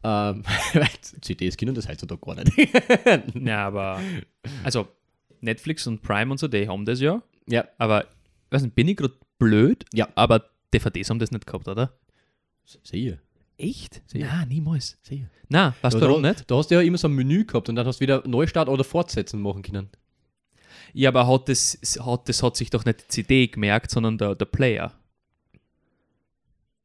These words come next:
Speaker 2: Nehme ich mal stark
Speaker 1: Ja,
Speaker 2: an.
Speaker 1: stimmt, ja.
Speaker 2: Weil, weil bei der
Speaker 1: Tausch
Speaker 2: Kas-,
Speaker 1: es,
Speaker 2: bei der
Speaker 1: ja.
Speaker 2: Kassetten war das ja mechanisch, weil sie
Speaker 1: Stimmt,
Speaker 2: das so
Speaker 1: stimmt.
Speaker 2: eingerührt
Speaker 1: Ja,
Speaker 2: war.
Speaker 1: genau,
Speaker 2: Das heißt,
Speaker 1: ja.
Speaker 2: du nimmst die Kassetten, gehst zu deinem Freund, hast es rein und das tut, tut weiter spielen.
Speaker 1: Ja, es ist, also im Prinzip ist ein bisschen anders,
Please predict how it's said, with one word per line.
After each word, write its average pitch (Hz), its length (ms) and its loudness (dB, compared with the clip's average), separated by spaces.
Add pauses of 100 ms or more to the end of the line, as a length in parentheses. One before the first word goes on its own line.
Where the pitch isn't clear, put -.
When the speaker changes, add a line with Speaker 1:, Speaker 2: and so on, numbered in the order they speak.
(380)
Speaker 2:
Nehme 120 180 4
ich 110 60 2
mal 107 100 2
stark 107 160 2
Speaker 1:
Ja, 123 280 8 (100)
Speaker 2:
an. 127 160 -4 (380)
Speaker 1:
stimmt, 101 400 -8
ja. 95 120 -2 (200)
Speaker 2:
Weil, 107 520 2
weil 107 260 4
bei 107 160 4
der 107 100 4
Speaker 1:
Tausch 120 140 4
Speaker 2:
Kas-, 123 100 2
Speaker 1:
es, - 80 -4
Speaker 2:
bei 123 80 4
der 117 80 4
Speaker 1:
ja. 113 60 2
Speaker 2:
Kassetten 139 420 2
war 139 100 6
das 131 140 2
ja 123 80 4
mechanisch, 120 580 0
weil 120 140 6
sie 117 60 2
Speaker 1:
Stimmt, 113 80 0
Speaker 2:
das 110 100 2
so - 80 -2
Speaker 1:
stimmt. - 120 -2
Speaker 2:
eingerührt 120 360 4
Speaker 1:
Ja, 104 60 0
Speaker 2:
war. 113 140 2
Speaker 1:
genau, 117 140 0
Speaker 2:
Das 101 100 0
heißt, 98 100 2
Speaker 1:
ja. 98 40 0
Speaker 2:
du 110 80 -2
nimmst 120 220 -2
die 131 40 -8
Kassetten, 120 460 -2
gehst 117 160 -4
zu 113 80 -8
deinem 104 120 -4
Freund, 117 280 -6
hast 113 140 -10
es 101 80 -12
rein 113 160 -2
und 113 180 -4
das - 260 -10
tut, 120 160 -8
tut 107 160 -6
weiter 110 200 -4
spielen. 117 340 -8
Speaker 1:
Ja, 127 220 4
es 123 120 2
ist, 139 140 -2
also 123 240 0
im 117 60 -10
Prinzip 135 280 -4
ist 131 100 -2
ein 120 60 -6
bisschen - 320 -8
anders, 123 560 -4